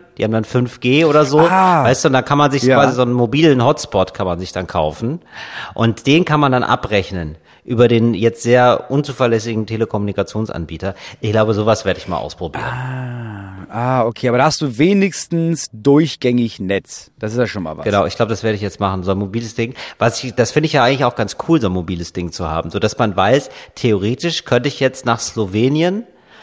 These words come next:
Speaker 1: per Anhalter durchfahren und ich hätte immer Netz. Ich könnte immer Talk ohne Gast aufnehmen, auf dem Weg nach Slowenien und mit dir sogar skypen oder einen anderen Videocall-Dienst.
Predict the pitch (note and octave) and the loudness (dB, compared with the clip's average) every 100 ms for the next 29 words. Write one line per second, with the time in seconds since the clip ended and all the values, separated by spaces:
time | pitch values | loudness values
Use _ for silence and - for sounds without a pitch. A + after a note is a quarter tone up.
0 | - - - A#2 G#2+ G#2+ C3+ C#3+ D3 C3 | -20 -20 -8 -2 0 0 2 2 2 0
1 | A2+ C#3+ D3+ - D#3 D#3+ A#2+ A#2+ C3+ C3 | 0 -2 -2 0 2 2 0 0 -2 -2
2 | - B2+ C#3+ B2+ B2 F#2+ - - - - | -2 0 0 2 0 -2 -8 -14 -16 -12
3 | A#2+ - B2+ - D3 D#3 D3+ C#3 C#3 B2+ | -4 0 0 0 2 2 2 2 2 0
4 | B2+ A#2+ A#2+ - F#2 - F#2 F#2 - G#2+ | 0 2 0 -2 -10 -6 -6 -4 0 -2
5 | - G#2+ A2 B2 - A2 - A2 A2 A2+ | 0 -2 2 0 0 -4 -2 -2 0 0
6 | F#2 F2+ G2+ G#2 - A#2+ A2 G#2+ G#2 - | 0 -2 0 -2 0 0 2 0 0 -2
7 | - G#2 G2 D#2+ C#2+ _ _ - F2 F2 | -2 0 -2 -6 -16 _ _ -12 -8 -4
8 | G2 F#2+ E2+ F2 F2 - F2 E2 D#2+ - | -2 -2 -4 -6 -6 -2 -2 -2 -8 -10